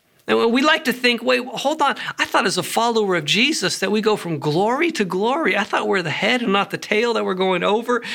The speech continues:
and not under." All of that is true, but, but Paul's telling us here, "Wait, hold on. We're destined for trials." You're like, "I thought triumph." Yes, triumph,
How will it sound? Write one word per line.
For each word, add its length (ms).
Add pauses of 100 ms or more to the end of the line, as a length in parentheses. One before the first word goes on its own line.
(180)
and 100
not 180
under." 280 (240)
All 260
of 120
that 200
is 180
true, 540
but, 300 (1700)
but 160
Paul's 380
telling 340
us 160
here, 180
"Wait, 120
hold 240
on. 180 (440)
We're 400
destined 600
for 140
trials." 960 (720)
You're 100
like, 120
"I 100
thought 240
triumph." 500
Yes, 220
triumph, 600